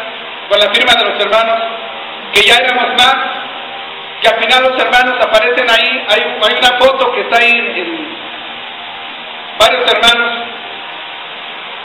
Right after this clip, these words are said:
eran que los que estábamos aquí al poner la primera piedra.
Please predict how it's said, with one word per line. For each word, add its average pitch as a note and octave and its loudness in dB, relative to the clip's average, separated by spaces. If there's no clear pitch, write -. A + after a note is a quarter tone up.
eran A3 2
que F3+ 4
los F#3 2
que F3+ -2
estábamos A#3 2
aquí A#3+ 0
al F#3+ 2
poner G#3 4
la A3 4
primera G3+ 4
piedra. A#3+ 2